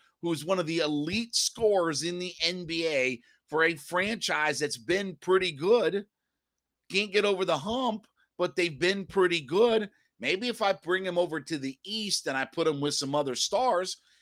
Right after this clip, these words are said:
maybe we, you know, find some magic in a bottle.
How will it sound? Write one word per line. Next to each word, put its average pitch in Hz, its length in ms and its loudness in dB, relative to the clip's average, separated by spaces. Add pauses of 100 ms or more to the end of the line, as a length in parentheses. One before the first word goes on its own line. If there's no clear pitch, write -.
(160)
maybe 135 300 -2
we, 165 400 -4
you 170 120 6
know, 180 300 2 (160)
find 147 340 2
some 151 320 -2
magic 165 520 0
in 185 100 -2
a 175 60 -4
bottle. 175 500 -4